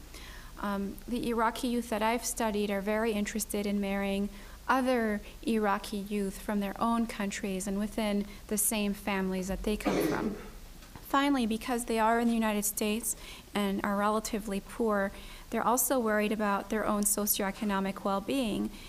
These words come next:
And within the United States, they have to fit somewhere within the political and racialized, um, spheres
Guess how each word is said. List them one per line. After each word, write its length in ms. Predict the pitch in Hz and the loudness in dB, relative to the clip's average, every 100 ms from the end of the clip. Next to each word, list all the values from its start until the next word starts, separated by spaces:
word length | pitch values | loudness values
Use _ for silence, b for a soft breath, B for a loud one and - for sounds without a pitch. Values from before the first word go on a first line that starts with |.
| B B - | B B -4
And 420 | 226 220 214 214 - | 0 2 2 2 0
within 340 | 233 247 302 | 0 4 6
the 80 | 311 | 8
United 320 | 254 208 208 | 6 2 0
States, 380 | - 214 202 - | 0 0 0 0
they 140 | 220 | 0
have 220 | 226 233 240 | 0 -2 -2
to 100 | 233 | -6
fit 360 | - 285 262 | -2 -2 -2
somewhere 640 | - - 220 214 202 196 196 B B | 0 0 2 2 2 0 -2 B B
within 300 | 214 220 233 | -4 0 2
the 60 | 214 | 0
political 840 | - 226 233 240 240 - 214 208 - | 0 0 2 2 0 0 2 2 0
and 380 | - 202 196 190 - - | -2 0 0 -2 -8 -8
racialized, 1000 | 202 226 226 - 220 202 196 190 196 202 - B B B | 2 2 4 0 0 2 2 0 -2 -4 -8 B B B
um, 520 | - 190 190 185 190 190 - | -4 0 0 0 -2 -4 -6
spheres 880 | - - - - 247 214 202 196 196 | 0 2 2 2 2 4 2 2 0